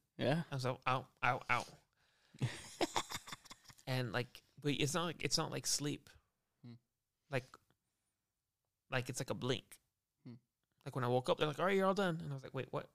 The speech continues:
Speaker 2: do
Speaker 1: Yeah.
Speaker 2: you mean? You've
Speaker 1: Like
Speaker 2: been under before?"
Speaker 1: Yeah. I was like, "When are you guys gonna start? Like, we're done already." I'm like, "What? What? What?"
Speaker 2: Yeah, that's how I felt. I woke up,
Speaker 1: <laughs>
Speaker 2: like, I fe-, I,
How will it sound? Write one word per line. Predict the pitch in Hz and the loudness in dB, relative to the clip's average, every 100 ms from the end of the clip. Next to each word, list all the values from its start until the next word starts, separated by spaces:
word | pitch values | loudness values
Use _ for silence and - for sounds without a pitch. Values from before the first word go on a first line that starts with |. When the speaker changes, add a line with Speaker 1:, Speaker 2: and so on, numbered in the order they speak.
| - | 6
Speaker 2:
do | 151 | 8
Speaker 1:
Yeah. | 135 | 10
Speaker 2:
you | 127 | 8
mean? | 151 135 - _ _ _ _ _ _ _ _ _ _ | 4 0 -8 _ _ _ _ _ _ _ _ _ _
You've | 143 | 0
Speaker 1:
Like | 139 | 4
Speaker 2:
been | 156 | 4
under | 131 165 | 4 4
before?" | 170 185 269 - - | 0 -2 -6 -10 0
Speaker 1:
Yeah. | 175 139 131 - | 6 6 4 0
I | |
was | 135 | 2
like, | 123 127 | 2 2
"When | 135 | 4
are | |
you | 170 | 6
guys | 170 | 6
gonna | 160 123 | 4 4
start? | - 143 - _ - | 2 0 0 _ -20
Like, | 113 _ 135 | -20 _ -10
we're | 127 | -2
done | 123 139 | 2 4
already." | 127 120 131 _ _ _ _ _ _ _ _ _ | 4 0 -4 _ _ _ _ _ _ _ _ _
I'm | - | -8
like, | - | -6
"What? | 143 - | -4 -4
What? | 247 196 | -6 -6
What?" | 220 440 _ _ _ _ _ | -10 -12 _ _ _ _ _
Speaker 2:
Yeah, | 143 143 107 | 0 2 4
that's | 123 | 2
how | 143 | 4
I | 131 | 4
felt. | - 143 - | 6 2 4
I | 123 | 2
woke | 131 - | 4 6
up, | 139 - | 4 4
Speaker 1:
<laughs> | - - - - | 2 0 -4 -4
Speaker 2:
like, | 135 | 2
I | 127 | 2
fe-, | - | 2
I, | - 139 | 2 2